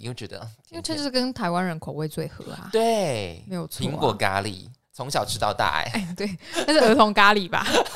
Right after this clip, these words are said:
Speaker 1: <laughs> 因为我妈都会，我跟你讲，我
Speaker 2: 真的要加，真的要加苹果。
Speaker 1: 对。
Speaker 2: 然后再丢一点巧克力。
Speaker 1: 哦，对。
Speaker 2: 对。
Speaker 1: 可是丢了巧克力会不会有点变得太印度的感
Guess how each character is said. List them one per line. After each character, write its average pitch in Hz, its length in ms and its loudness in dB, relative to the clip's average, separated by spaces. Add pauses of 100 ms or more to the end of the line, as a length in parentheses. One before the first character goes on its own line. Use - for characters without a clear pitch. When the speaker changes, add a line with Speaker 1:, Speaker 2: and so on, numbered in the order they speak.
(140)
Speaker 1:
<laughs> 427 480 4
因 269 60 6
为 294 60 4
我 285 60 2
妈 202 140 4
都 233 180 4
会， 233 140 -4 (180)
我 127 60 -12
跟 143 40 -8
你 175 40 -8
讲， 170 160 0
我 107 80 -4 (100)
Speaker 2:
真 311 140 2
的 339 80 2
要 269 140 6
加， 233 260 4
真 226 260 -2
的 220 60 2
要 190 120 2
加 180 180 0
苹 - 280 -10
果。 - 300 -14
Speaker 1:
对。 101 340 -2
Speaker 2:
然 - 20 -14
后 208 100 -2
再 220 100 2
丢 196 240 -2
一 190 60 0
点 165 180 -6
巧 - 140 -10
克 - 160 -10
力。 147 180 -10 (540)
Speaker 1:
哦， 98 100 -6
对。 90 420 -4 (320)
Speaker 2:
对。 180 80 0
Speaker 1:
可 226 60 -6
是 220 80 -12 (160)
丢 226 140 2
了 214 60 4
巧 131 120 -2
克 127 100 -4
力 147 60 0
会 147 60 -6
不 160 60 -2
会 156 120 -2
有 127 140 -4
点 113 140 -4
变 139 140 -4
得 110 60 -8
太 127 220 -6
印 110 180 -8
度 117 160 -4
的 92 80 -6
感 - 120 -12